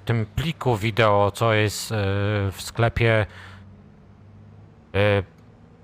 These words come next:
Microsoftu, wiesz, ten, ten Klimp Amp, czy jak,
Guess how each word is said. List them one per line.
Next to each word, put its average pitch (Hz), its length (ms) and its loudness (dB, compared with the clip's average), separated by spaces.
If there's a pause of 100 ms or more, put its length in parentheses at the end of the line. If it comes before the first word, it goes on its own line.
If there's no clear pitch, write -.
(360)
Microsoftu, 123 760 0
wiesz, 123 200 2
ten, 123 180 2
ten 117 340 2 (840)
Klimp 165 460 0
Amp, 127 360 0
czy 127 120 0
jak, 131 360 0